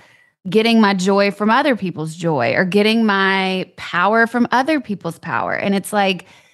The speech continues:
it crashes eventually 'cause it's not authentic to me. And so right now I'm in this place of, like, navigating, wait, is that actually true for me or what I like or what I feel? Does that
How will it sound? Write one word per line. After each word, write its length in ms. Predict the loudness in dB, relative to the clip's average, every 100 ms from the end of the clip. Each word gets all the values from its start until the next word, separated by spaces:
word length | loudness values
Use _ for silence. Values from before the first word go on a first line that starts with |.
| _ _ _
it 580 | -18 -10 -6 -6 -8 -12
crashes 640 | -6 -2 0 -2 0 0 0
eventually 420 | 0 0 0 -2
'cause 180 | -2 -4
it's 160 | -4 0
not 180 | 0
authentic 560 | 0 -2 -2 -2 -2 -6
to 140 | -4
me. 460 | 0 2 2 -2 -8 -4
And 220 | -2 0
so 500 | 0 2 2 -2 -6 -14 _ _ _ _
right 260 | -2 0 2
now 380 | 2 2 2 2
I'm 160 | 2 2
in 140 | 2
this 220 | 0 -4
place 420 | -6 0 0 0
of, 160 | -2 -2
like, 380 | -2 -2 -2 -2
navigating, 720 | 0 0 0 -2 -2 -2 0
wait, 220 | -2 -2 -2
is 240 | -2 0
that 260 | 0 0 -2
actually 1040 | -4 -4 -6 -8 -4 0 0 0 -2 -6 _ _ -16
true 240 | -4 -2
for 160 | 0 0
me 340 | 2 4 2
or 160 | 2 2
what 220 | 0 0 0
I 200 | 0 0
like 360 | 0 0 -2 -4
or 80 |
what 160 | -4 -2
I 200 | 0 -2
feel? 380 | -4 -4 -2 0
Does 180 | 0 -2
that 240 | -2 -2